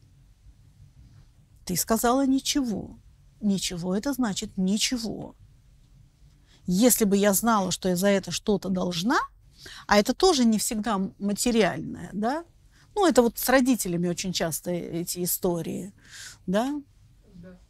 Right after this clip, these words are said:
Speaker 1: То, если вы сказали: «Ничего», я это беру и понимаю, что ничего. Да, я искренне благодарна. Мне это действительно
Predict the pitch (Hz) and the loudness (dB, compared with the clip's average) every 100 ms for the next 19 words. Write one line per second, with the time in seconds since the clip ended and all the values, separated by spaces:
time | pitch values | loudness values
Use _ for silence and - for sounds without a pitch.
0 | _ _ _ - _ - 349 - - - | _ _ _ -20 _ -20 -20 -20 -20 -20
1 | - 254 - 277 220 160 - - _ _ | -18 -14 0 4 4 2 -4 -16 _ _
2 | - _ _ _ _ 494 - _ _ _ | -20 _ _ _ _ -20 -20 _ _ _
3 | _ _ - - 190 185 196 240 226 208 | _ _ -20 -2 2 4 4 4 2 0
4 | - 202 202 190 190 190 190 - 151 170 | 0 -2 -2 -2 0 0 0 -2 -4 -4
5 | 175 262 330 _ - _ - 202 185 190 | -4 -6 -10 _ -20 _ -14 -4 0 2
6 | 180 185 - 202 269 277 214 180 202 _ | 0 -2 -2 0 0 0 -2 -4 -12 _
7 | _ _ _ _ - - - _ _ 196 | _ _ _ _ -20 -20 -20 _ _ -4
8 | - 180 185 175 196 - 220 220 226 - | 0 2 2 0 -4 -6 -2 -2 -2 -6
9 | 247 196 165 - - - 208 185 185 208 | -6 -8 -10 -16 -20 -4 2 4 6 6
10 | 254 254 226 208 - 233 233 220 226 226 | 6 4 4 2 4 2 2 0 0 0
11 | 220 226 175 160 151 - _ - - _ | 0 0 -2 -6 -14 -18 _ -20 -20 _
12 | - 180 185 185 208 247 208 220 - 202 | -4 2 4 4 2 2 0 -2 -2 -2
13 | 214 247 233 233 | 0 -2 -2 -4